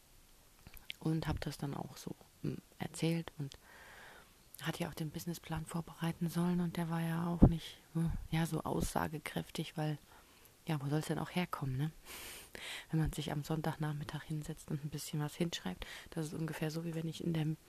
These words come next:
Frühstückspause meine Mathehausaufgaben mache. Hm, bringt auch nicht viel. Ja, aber über was haben wir denn heute geredet? Heute haben wir darüber geredet,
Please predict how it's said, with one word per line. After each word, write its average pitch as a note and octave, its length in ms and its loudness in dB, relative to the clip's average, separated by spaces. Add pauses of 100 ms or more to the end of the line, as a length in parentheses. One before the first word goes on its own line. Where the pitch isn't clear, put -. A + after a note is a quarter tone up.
(300)
Frühstückspause F3+ 760 -2
meine F3+ 240 2
Mathehausaufgaben C3+ 840 -2
mache. C3+ 200 -6 (280)
Hm, D#3+ 220 8 (480)
bringt - 240 -4
auch C#3 80 2
nicht - 200 -6
viel. - 180 -6 (1400)
Ja, D3+ 380 0 (560)
aber F3+ 320 4
über E3+ 140 4
was E3+ 140 4
haben F3 80 -2
wir E3 80 0
denn D#3+ 200 -2
heute D#3+ 180 -4
geredet? D3+ 640 -2
Heute F#3 500 0 (840)
haben F#3 100 0
wir F#3+ 60 4
darüber F3 320 0
geredet, F3+ 400 -2